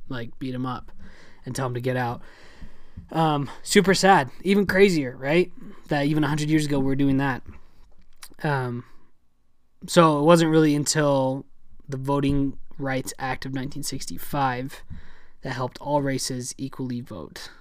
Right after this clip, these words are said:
uh, men and women. So obviously, you know,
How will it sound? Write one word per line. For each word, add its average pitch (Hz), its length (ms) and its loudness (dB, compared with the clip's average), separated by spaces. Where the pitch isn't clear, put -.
uh, 135 180 -10
men 135 300 -4
and 135 240 -4
women. 117 300 -6
So 180 160 6
obviously, 165 760 6
you 139 100 -6
know, 120 180 -8